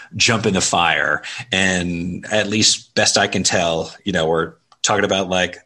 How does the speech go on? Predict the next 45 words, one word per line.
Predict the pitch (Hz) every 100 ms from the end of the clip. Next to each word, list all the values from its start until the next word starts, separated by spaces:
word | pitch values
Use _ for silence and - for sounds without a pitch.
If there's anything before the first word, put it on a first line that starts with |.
| _
oh, | 127 123 101
the | 85
devil | 95 131 110 95
trying | - 107 98
to | 87
lure | 98 104 98
in, | 98 98 98
you | 95 98
know, | 90 87
new | 92 101 101 95 -
subjects. | - 127 117 98 73 - -
Like | 85 82 - -
they | 90
say, | 92 85
"Jump | 120 120 120
by | 110
your | 101 95
will | 90 101 101 98
or |
be | 87
taken | 87 180 135 135
by | 120 110
force. | - 123 107 85 - - - -
I'll | 123 123
get | 127 123
you | 127 117
either | 117 117 107
way." | 107 127 117 98 78 - - -
It's | -
like, | - - -
"All | - 220
right, | - 190
all | - -
right, | 262 269
all | - 254
right." | - - - - -
<laughs> | - 107 -
Like, | -
"Got | 127 135 117
it, | 82 - _ _
Damien," | 104 95 98 90 98
or | -
"Got | - 98 101
it, | 69
Lucifer." | 87 85 80 - 80